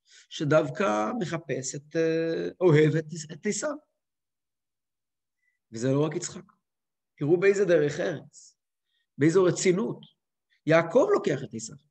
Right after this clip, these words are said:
וישלח יעקב מלאכים לפניו ולעשיו אחיו, ארצה שעיר שדה אדום, ויצב אותם לאמור, כה תאמרון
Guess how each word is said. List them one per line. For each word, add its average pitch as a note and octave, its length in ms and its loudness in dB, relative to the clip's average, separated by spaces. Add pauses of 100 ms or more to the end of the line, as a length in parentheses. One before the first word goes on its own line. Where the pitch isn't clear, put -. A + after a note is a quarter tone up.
(880)
וישלח E3+ 500 4
יעקב E3 420 0
מלאכים D#3+ 380 -6
לפניו D#3+ 500 -4
ולעשיו E3 500 -2
אחיו, D#3+ 340 0 (840)
ארצה F#3+ 340 4
שעיר F3 280 2
שדה E3+ 280 0
אדום, D#3 360 -2
ויצב E3 320 0
אותם F#3 260 -2
לאמור, F3 360 -2
כה - 140 2 (220)
תאמרון G#3+ 640 0